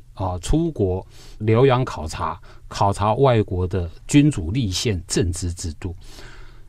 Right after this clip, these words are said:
后来清末的时候还派了两百个儿童，用庚子赔款的钱派两百个儿童从小到外国去学习。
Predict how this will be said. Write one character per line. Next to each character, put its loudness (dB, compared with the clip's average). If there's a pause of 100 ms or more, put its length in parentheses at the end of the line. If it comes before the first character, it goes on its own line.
(160)
后 8
来 4 (340)
清 4
末 6
的 4
时 -2
候 2
还 0
派 0
了 2
两 2
百 -2
个 -6
儿 -6
童， -8 (520)
用 6
庚 4
子 -2
赔 -2
款 -4
的 -4
钱 -6
派 -2
两 -2
百 2
个 -4
儿 -2
童 -6 (380)
从 4
小 -2
到 0 (120)
外 4
国 -2
去 -2
学 -4
习。 -12